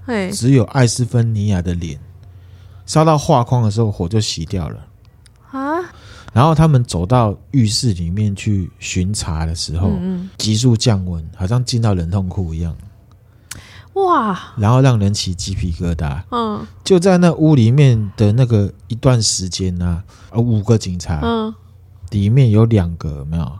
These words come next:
Speaker 2: 恐慌、头晕，直接冲出那个
Speaker 1: 屋子。
Speaker 2: 屋子，然后请了两个礼拜的病假。
Speaker 1: 好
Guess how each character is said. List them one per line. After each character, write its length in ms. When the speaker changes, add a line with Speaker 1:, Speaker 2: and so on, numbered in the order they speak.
Speaker 2:
恐 260
慌、 380
头 300
晕， 300
直 140
接 200
冲 340
出 300
那 140
个 280
Speaker 1:
屋 120
子。 420
Speaker 2:
屋 160
子， 220
然 100
后 240
请 200
了 120
两 180
个 80
礼 140
拜 180
的 100
病 220
假。 260
Speaker 1:
好 400